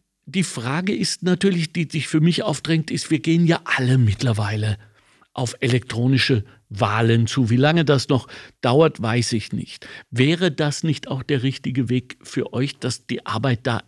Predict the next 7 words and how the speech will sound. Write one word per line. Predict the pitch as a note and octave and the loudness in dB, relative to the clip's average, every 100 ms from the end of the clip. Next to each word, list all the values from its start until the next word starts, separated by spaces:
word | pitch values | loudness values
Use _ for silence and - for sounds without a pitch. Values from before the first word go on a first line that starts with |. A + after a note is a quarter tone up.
| _ | _
eben | A2+ A2 A#2+ G#2 - - - _ | -2 0 0 -2 -8 -20 -20 _
nicht | - B2 D#3 A3+ - | 2 4 4 2 2
unterbrochen | A3+ G#3 D#3 F#3+ F#3+ F3 E3 | 2 2 2 2 2 2 4
wird | E3+ F3 | 2 2
und | C#3+ - | -4 -4
der | |
Skilehrer | B2+ - D#3 D3 D3+ C#3+ | -4 -2 2 4 4 0